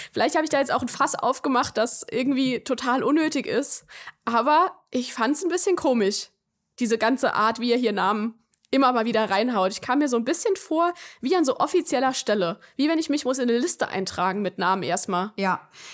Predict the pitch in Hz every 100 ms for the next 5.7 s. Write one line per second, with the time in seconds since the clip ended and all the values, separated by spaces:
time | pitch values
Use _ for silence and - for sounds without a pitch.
0 | - - 262 262 302 320 330 311 240 294
1 | 302 247 233 226 - 240 285 311 285 277
2 | 247 269 - 233 196 233 269 349 - -
3 | 320 330 349 - - _ _ _ _ _
4 | _ 233 240 277 277 262 226 220 226 311
5 | 311 311 302 247 240 - 254